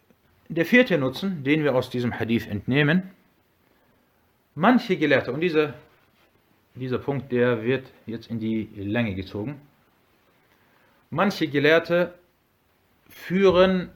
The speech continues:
diesen Hadith als Beweis an, dass die Frau fremde Männer anschauen darf, wenn hierbei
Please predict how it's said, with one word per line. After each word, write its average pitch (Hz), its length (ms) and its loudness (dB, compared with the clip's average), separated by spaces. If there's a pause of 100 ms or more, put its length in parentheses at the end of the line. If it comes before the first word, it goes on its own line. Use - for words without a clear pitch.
diesen 143 580 -6
Hadith 156 520 -4
als 123 320 -4
Beweis 127 520 0
an, 185 300 -2 (1500)
dass 143 220 -4
die 131 100 -6
Frau - 640 0 (640)
fremde 160 520 0
Männer 151 320 0
anschauen 127 420 0
darf, 139 380 0
wenn 123 200 -4
hierbei 147 500 2